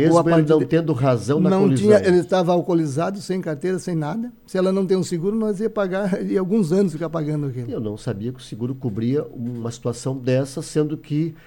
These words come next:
Speaker 1: o outro estava de
Speaker 2: Sim,
Speaker 1: forma
Speaker 2: mas,
Speaker 1: alterada no
Speaker 2: sim,
Speaker 1: trânsito.
Speaker 2: mas ele, como teve processo contra, teve,
Speaker 1: Sim.
Speaker 2: ele não ganhou na hora, né?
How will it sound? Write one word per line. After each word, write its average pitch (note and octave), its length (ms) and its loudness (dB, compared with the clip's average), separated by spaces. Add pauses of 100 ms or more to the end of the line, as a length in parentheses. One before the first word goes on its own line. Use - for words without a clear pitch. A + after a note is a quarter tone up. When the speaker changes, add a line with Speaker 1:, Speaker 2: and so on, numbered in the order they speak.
(180)
Speaker 1:
o C#3+ 100 -4
outro C3+ 300 2
estava C3 800 -2
de G#2+ 80 -10
Speaker 2:
Sim, F#3 120 6
Speaker 1:
forma F#3 160 6
Speaker 2:
mas, D3 40 4
Speaker 1:
alterada C#3+ 560 2
no A2 80 -2
Speaker 2:
sim, F3+ 140 6
Speaker 1:
trânsito. G2+ 460 -2
Speaker 2:
mas C#3 280 -2
ele, F3+ 460 -2
como D#3+ 220 -4
teve D3 200 -2
processo E3 520 -2
contra, F#3+ 340 -2
teve, D3 220 -2
Speaker 1:
Sim. - 40 -4
Speaker 2:
ele D#3+ 200 0
não F3 200 4
ganhou G#3 300 6
na F3+ 160 2
hora, D#3 240 2
né? D#3 160 -4